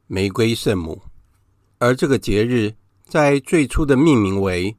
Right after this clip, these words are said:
“胜利之母节”，那是由教宗庇约五世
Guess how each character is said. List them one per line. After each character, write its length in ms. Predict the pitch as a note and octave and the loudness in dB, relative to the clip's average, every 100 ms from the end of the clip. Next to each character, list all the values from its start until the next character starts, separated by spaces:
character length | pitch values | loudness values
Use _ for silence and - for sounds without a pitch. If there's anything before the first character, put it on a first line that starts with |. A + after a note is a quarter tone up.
| _ _ _ _ _ | _ _ _ _ _
“胜 420 | - - E3 B2 | -12 2 4 4
利 200 | A#2 G#2 | 0 -6
之 180 | - C#3 | -2 0
母 180 | A#2+ E2+ | 0 -2
节”， 400 | - E2 D#2 G#2 _ _ _ _ _ _ _ _ _ | -8 -8 -8 -12 _ _ _ _ _ _ _ _ _
那 160 | - B2 | -2 -2
是 180 | - A2+ | -2 -2
由 380 | G#2 F#2 G2 A2 - _ _ _ _ _ | 0 2 0 -4 -12 _ _ _ _ _
教 240 | F#3 D3 | 0 0
宗 320 | B2+ D3+ D#3 | 2 2 2
庇 180 | D3+ D#3+ | 0 0
约 200 | C#3 C3+ | 4 4
五 200 | F#2 D#2+ | 2 -4
世 380 | - C3 F#2 | -8 -6 -6